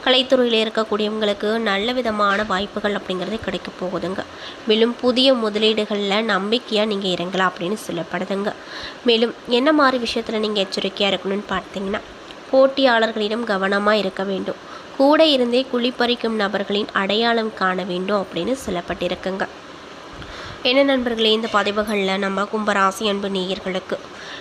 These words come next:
இந்த செப்டம்பர் மாதம் பதினான்காம் தேதிக்கு பிறகு உங்க வாழ்க்கையில நீங்க என்னென்ன விதமான நிகழ்வை பார்க்க போறீங்க, என்னென்ன விஷயத்துல நீங்க கவனமா இருக்கணும், என்னென்ன விஷயங்கள்லாம் பண்ணணும், பண்ணக்கூடாது அப்படிங்கிறத பத்தி தெளிவாகவும் விரிவாகவும் நான் இந்த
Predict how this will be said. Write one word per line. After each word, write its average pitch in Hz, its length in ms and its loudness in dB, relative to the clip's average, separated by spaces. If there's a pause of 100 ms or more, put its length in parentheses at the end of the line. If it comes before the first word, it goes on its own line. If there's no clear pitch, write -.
(140)
இந்த 254 180 2
செப்டம்பர் 254 520 2
மாதம் 220 340 4
பதினான்காம் 208 580 0
தேதிக்கு 196 340 -2
பிறகு 196 300 -2
உங்க 220 140 0
வாழ்க்கையில 202 460 2
நீங்க 240 220 0
என்னென்ன 226 280 0
விதமான 214 420 0
நிகழ்வை 196 380 -4
பார்க்க 190 340 -2
போறீங்க, 190 380 -2
என்னென்ன 208 340 -2
விஷயத்துல 269 440 0
நீங்க 247 380 2
கவனமா 196 520 0
இருக்கணும், 196 340 -2
என்னென்ன 202 300 0
விஷயங்கள்லாம் 247 720 2
பண்ணணும், 208 380 -2
பண்ணக்கூடாது 190 600 -2
அப்படிங்கிறத 190 440 -6
பத்தி 190 260 -6 (500)
தெளிவாகவும் 226 600 4
விரிவாகவும் 214 600 2
நான் 190 160 4
இந்த 190 200 0